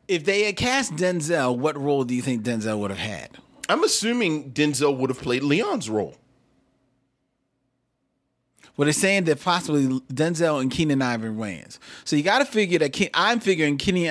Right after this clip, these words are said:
Speaker 1: I-, Ivory Wayans would have been playing Harry Lennox's role.
Speaker 2: I'll, uh, yes.
Speaker 1: So that, to me, kicks Leon, Leon over to Eddie Kane.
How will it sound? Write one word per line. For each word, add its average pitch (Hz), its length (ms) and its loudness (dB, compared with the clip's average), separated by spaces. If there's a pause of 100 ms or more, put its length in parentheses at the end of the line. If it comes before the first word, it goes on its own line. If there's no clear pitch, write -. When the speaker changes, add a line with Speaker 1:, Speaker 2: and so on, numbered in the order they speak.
Speaker 1:
I-, 135 380 -2 (360)
Ivory 127 260 2
Wayans 123 420 -2
would 123 80 -2
have 110 100 -6
been 110 140 -6
playing 107 560 -4
Harry 113 340 -2
Lennox's 110 380 -4
role. 73 280 -12 (1160)
Speaker 2:
I'll, 143 200 2
uh, 131 160 2 (120)
yes. 120 420 0 (540)
Speaker 1:
So 139 520 0 (240)
that, 160 460 -2
to 175 120 2
me, 190 300 2
kicks - 360 -2
Leon, 196 440 2 (100)
Leon 127 760 0 (460)
over 151 280 2
to 131 200 -2 (120)
Eddie 131 200 0
Kane. 113 460 -4